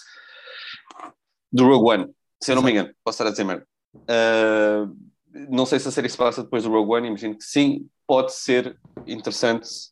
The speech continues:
Speaker 1: lá está, pegares uma personagem que tu, que tu já conheces, mas meter à frente da timeline, portanto, sem saberes o que é que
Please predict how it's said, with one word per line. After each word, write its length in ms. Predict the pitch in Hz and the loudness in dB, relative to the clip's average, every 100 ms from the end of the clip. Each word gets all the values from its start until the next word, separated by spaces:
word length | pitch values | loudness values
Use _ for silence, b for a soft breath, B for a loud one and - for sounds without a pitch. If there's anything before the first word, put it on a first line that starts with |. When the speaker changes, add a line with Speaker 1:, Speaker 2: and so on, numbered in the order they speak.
| _ _ _ _ _ - | _ _ _ _ _ -4
Speaker 1:
lá 60 | |
está, 340 | 107 123 101 - - | -2 0 -2 -6 -2
pegares 180 | 120 113 | 0 2
uma 60 | 101 | 0
personagem 320 | - 113 110 | 0 0 -2
que 60 | |
tu, 200 | - 113 101 _ | -4 -6 -6 _
que 60 | |
tu 100 | - | -2
já 120 | 113 113 | 0 2
conheces, 500 | 131 139 180 - - | 2 2 0 -6 -4
mas 140 | 127 135 | -2 0
meter 440 | 139 143 135 - _ | 2 4 4 0 _
à 100 | 123 | -2
frente 300 | - 123 123 | -2 -2 -2
da 80 | 117 | -4
timeline, 480 | 123 120 117 117 117 _ | -6 -6 -6 -8 -10 _
portanto, 260 | - 107 - | -10 -10 -6
sem 120 | 104 | -4
saberes 280 | 107 104 101 | -2 -2 -2
o 20 | |
que 60 | |
é 40 | |
que 80 | 95 | -4